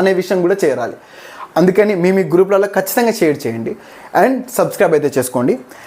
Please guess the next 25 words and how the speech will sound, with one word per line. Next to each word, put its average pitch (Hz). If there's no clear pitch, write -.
అయితే 247
ఇందులో 285
మెయిన్గా 247
ఈ -
జీవో 247
నెంబర్ 233
ఫార్టీ 202
సిక్స్ 226
అందరికీ 247
తెలిసిన 220
విషయం 196
ఏంటంటే 151
ఏమీ 254
లేదు, 208
కోర్టు 277
అనేది 196
ఈ -
యొక్క 240
జీవో 208
నెంబర్ 202
ఫార్టీ 175
సిక్స్ 196
కేసును 202
కొట్టివేయబడింది, 175
కొట్టివేసింది. 190